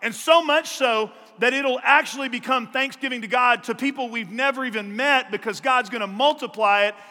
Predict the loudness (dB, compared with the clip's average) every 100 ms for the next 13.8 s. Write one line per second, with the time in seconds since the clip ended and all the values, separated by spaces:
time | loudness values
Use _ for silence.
0 | -10 -10 -6 -4 -2 -4 -8 -4 -2 -4
1 | -10 -10 -6 -4 -4 -4 -6 -10 -10 -8
2 | -6 -6 -8 -12 -8 -8 -6 -8 -8 -8
3 | -8 -8 -12 -10 -10 -10 -10 -10 -8 -8
4 | -8 -10 -14 _ -16 -8 -6 -4 -4 -6
5 | -4 -4 -6 -8 -6 -6 -6 -6 -4 -6
6 | -6 -4 -2 -4 -8 -16 -8 -6 -4 -4
7 | -6 -8 -12 -8 -6 -6 -6 -8 -6 -6
8 | -4 -4 -6 -10 -10 -6 -4 -4 -8 -20
9 | -10 -2 -2 -2 -6 0 2 2 -2 -10
10 | -10 -10 -6 -6 -6 -10 -8 -6 -8 -8
11 | -10 -10 -10 -10 -10 -10 -8 -8 -12 -18
12 | -18 -20 -16 -12 -12 -12 -14 -16 -18 -20
13 | -12 -8 -8 -8 -10 -12 -14